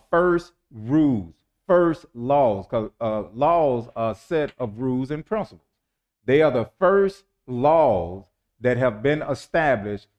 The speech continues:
that what? Cannot be changed.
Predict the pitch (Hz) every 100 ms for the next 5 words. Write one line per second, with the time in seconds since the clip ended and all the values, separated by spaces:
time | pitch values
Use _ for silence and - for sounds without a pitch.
0 | _ 107 120 117 113 - _ _ - 120
1 | 87 - _ _ _ _ _ _ _ _
2 | _ _ _ _ _ - 147 135 143 165
3 | 165 135 151 147 170 151 98 80 _ -